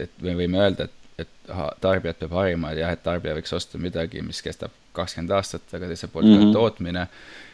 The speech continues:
Speaker 1: et inimesed ei mõtle nende asjade peale nii, nii palju ja neid tuleb, ähm, et ka, et tootmisel on oma nagu viis mõjutada inimesi ja see siis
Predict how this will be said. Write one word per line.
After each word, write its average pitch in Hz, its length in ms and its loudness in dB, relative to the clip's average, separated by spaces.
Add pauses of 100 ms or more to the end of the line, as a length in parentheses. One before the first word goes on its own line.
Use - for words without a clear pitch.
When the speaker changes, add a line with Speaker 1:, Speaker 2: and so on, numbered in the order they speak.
(240)
Speaker 1:
et - 200 -2
inimesed 120 260 6
ei 95 80 2
mõtle 107 300 2
nende 85 160 -2
asjade - 260 -6
peale 82 220 -4
nii, 85 160 -6 (180)
nii 87 160 -4
palju 95 480 2
ja 82 320 0
neid 85 140 -6 (160)
tuleb, 82 220 -4 (180)
ähm, 87 300 -6 (920)
et 92 180 -12
ka, 90 200 -6
et 87 180 -14
tootmisel 87 480 -4
on 85 100 -4
oma 92 280 -2
nagu 80 600 -8 (460)
viis 90 240 -4
mõjutada 90 460 -4
inimesi 78 400 -6
ja 71 100 -4
see 80 160 -8
siis - 560 -12